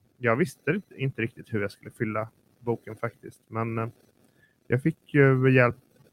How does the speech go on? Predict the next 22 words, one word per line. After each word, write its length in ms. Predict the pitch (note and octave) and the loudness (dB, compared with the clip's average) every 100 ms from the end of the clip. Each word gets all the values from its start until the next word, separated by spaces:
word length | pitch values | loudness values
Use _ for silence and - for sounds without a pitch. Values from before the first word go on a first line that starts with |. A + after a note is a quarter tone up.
| - - | -14 -6
en 180 | A#2+ | -2
hel 300 | A#2+ A2+ G#2+ | 2 2 2
del 300 | G#2 A2 A#2+ | 2 2 2
från 280 | A#2 A#2 G#2+ | 0 -2 -4
förlaget 640 | - A2+ G#2+ G#2+ G#2+ - A2+ | -2 2 4 2 -2 -6 -2
med 360 | A2+ G#2 G2+ - _ _ _ _ _ _ _ _ _ - | 0 2 0 -6 _ _ _ _ _ _ _ _ _ 2
att, 720 | A2+ G#2+ G#2+ _ _ _ - | 4 4 0 _ _ _ 0
eh, 640 | A2 G#2+ G#2 G#2 G#2 G#2 G#2 - - - - - _ _ _ _ _ _ _ _ _ _ _ _ _ _ _ _ _ _ _ | 2 4 4 4 2 0 -4 -16 -20 -20 -20 -20 _ _ _ _ _ _ _ _ _ _ _ _ _ _ _ _ _ _ _
ja, 360 | C3 A#2+ A2 A2 - _ _ _ _ _ _ _ _ _ _ _ _ _ - | 0 2 2 -2 -12 _ _ _ _ _ _ _ _ _ _ _ _ _ -2
kanske 260 | C3+ B2+ C3+ | 0 2 0
inte 200 | C3+ A#2 | -2 -4
så 120 | B2+ | -2
mycket 240 | C3+ A2+ | -2 -2
hitta 360 | G#2 B2+ - G2 | -2 -4 -4 -6
infallsvinklar, 960 | B2 A2 G2+ - G#2 - G#2 - G#2+ G#2+ | -2 -4 -4 -8 -8 -8 -10 -4 -2 0
utan 680 | A2 A2 - G#2 G#2 G#2+ | 0 -2 0 0 0 -2
mer 200 | A2+ G#2+ | 0 0
fördjupa 540 | G2+ - A2+ G#2 - G#2 | 0 2 4 2 0 -2
mig, 300 | G#2+ A2+ G#2+ | 2 2 2
alltså 320 | G#2 F#2+ A2 | -2 -4 -4
en 120 | G2+ | -4
pepp 260 | - A#2 | -4 -4